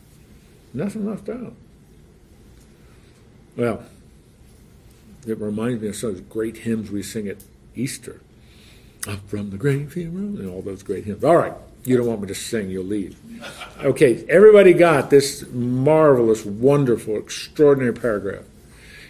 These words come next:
in chapter two. So, he has a conclusion. "Therefore,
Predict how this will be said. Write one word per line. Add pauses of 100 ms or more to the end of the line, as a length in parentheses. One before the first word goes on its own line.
(100)
in
chapter
two. (2750)
So, (1120)
he
has
a
conclusion. (1200)
"Therefore,